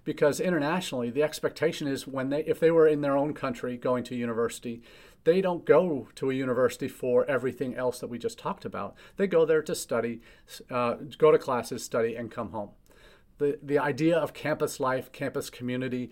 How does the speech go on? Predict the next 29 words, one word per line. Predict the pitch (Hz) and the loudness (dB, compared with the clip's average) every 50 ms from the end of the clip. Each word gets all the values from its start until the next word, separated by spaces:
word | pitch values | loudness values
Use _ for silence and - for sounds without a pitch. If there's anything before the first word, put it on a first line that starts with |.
| - - - _ | -14 -20 -20 _
where | - 127 131 135 131 127 127 123 - - - - - _ - | 0 2 4 6 6 6 4 2 0 -6 -20 -20 -20 _ -6
in | 139 135 | -4 -2
the | 135 | 2
U | 139 139 147 | 6 6 6
S | 147 - - | 6 6 2
we | 160 147 | -4 -4
talk | 139 - - 139 127 - | -4 -2 -2 -2 0 0
about | 156 123 127 127 127 123 - | 0 0 2 2 2 2 0
our | 131 135 | -2 -2
campuses, | 127 - - 127 123 120 - - 139 113 - | -2 -4 -6 -6 -6 -6 -6 -6 -6 -6 -6
this | 139 135 - - | -10 -10 -8 -8
is | 127 - - | -6 -4 -4
a | - | -4
place | - - - 143 135 - - | -2 0 0 0 0 -2 -2
where | 143 127 | -2 -2
you | 127 127 135 131 | -2 -4 -4 -6
live. | 123 113 123 139 165 160 131 107 - - - - _ - - - - | -4 0 4 6 8 8 6 6 2 -6 -18 -20 _ -20 -20 -20 -16
It's | - 120 - - | -14 -14 -6 -4
not | 127 120 131 156 | -2 -2 0 -2
a | 160 | -4
place | - - 175 156 - | 0 0 0 0 0
you | 143 143 | -4 -6
just | 151 151 - - | -6 -6 -4 -2
go | - 139 139 | -2 0 0
to | 143 | -2
classes | - - 139 135 131 117 - 131 113 | -4 -4 -4 -4 -4 -6 -6 -8 -8
and | 117 113 | -6 -2
go | 120 120 107 | 0 0 0
home. | 95 190 202 147 113 | 0 0 -2 -2 -4